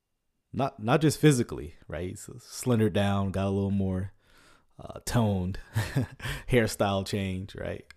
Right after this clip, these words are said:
Not just talking about that, which that's fine, by the way. I'm not mocking that. Um, he's changed theologically because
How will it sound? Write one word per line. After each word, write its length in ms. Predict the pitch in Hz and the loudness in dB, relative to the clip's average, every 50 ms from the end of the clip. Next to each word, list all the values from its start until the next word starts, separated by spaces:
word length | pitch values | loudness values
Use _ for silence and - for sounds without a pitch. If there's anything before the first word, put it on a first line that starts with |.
| - - _ _ _ _ _ _ _ _ _ _ _ _ _ | -20 -20 _ _ _ _ _ _ _ _ _ _ _ _ _
Not 180 | - 147 185 185 | 2 2 4 4
just 140 | 165 - - | 4 4 4
talking 200 | 147 127 113 107 | 2 2 2 0
about 200 | 90 76 73 - | -2 -2 -2 -2
that, 320 | 95 101 92 76 - - _ _ _ _ _ _ _ - | -2 -2 -2 -2 -4 -8 _ _ _ _ _ _ _ -4
which 260 | - 135 - - - _ _ _ - - - | -4 -4 -4 -4 -12 _ _ _ -20 -16 -8
that's 220 | - 104 92 - - | -4 -4 -4 -2 0
fine, 240 | 123 113 104 92 80 | 0 2 2 0 0
by 100 | 80 80 | -2 -4
the 80 | 80 | -2
way. 100 | 80 80 | -2 -2
I'm 120 | 87 90 87 | -2 -2 -2
not 280 | 82 76 - - - | -2 -4 -6 -6 -4
mocking 360 | 90 98 107 120 - 82 71 | -2 0 0 0 -2 -4 -6
that. 260 | 69 69 71 71 - - - _ _ - - - - - | -4 -4 -6 -6 -8 -14 -20 _ _ -20 -20 -14 -8 -4
Um, 380 | 95 92 87 85 80 76 71 - _ _ _ _ _ _ _ _ _ _ _ _ _ _ _ - _ _ _ _ _ _ _ _ _ _ _ _ _ _ _ _ _ _ _ _ _ _ | -2 -2 -2 -2 -4 -8 -12 -16 _ _ _ _ _ _ _ _ _ _ _ _ _ _ _ -20 _ _ _ _ _ _ _ _ _ _ _ _ _ _ _ _ _ _ _ _ _ _
he's 180 | - 113 110 - | -12 -12 -8 -4
changed 360 | - 160 202 240 220 - - | -2 0 0 0 0 0 2
theologically 640 | 143 113 87 87 92 104 - 85 - - 80 82 - _ _ _ - | 2 2 2 2 0 -2 -2 -4 -8 -12 -14 -14 -16 _ _ _ -6
because 480 | 107 110 - - 101 90 87 - - | -4 -4 -2 0 -2 -2 -2 -6 -10